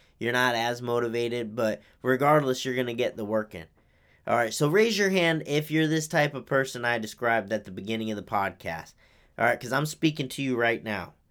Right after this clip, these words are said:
First thing that you're gonna wanna do is develop your why. Okay? This is something when athletes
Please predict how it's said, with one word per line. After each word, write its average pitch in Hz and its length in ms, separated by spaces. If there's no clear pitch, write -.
First 220 360
thing 185 260
that 151 200
you're 143 160
gonna 139 180
wanna 135 380
do 107 320
is 127 260
develop 156 640
your 127 220
why. 110 680
Okay? 120 400
This 202 200
is 196 80
something 160 500
when 135 360
athletes 147 640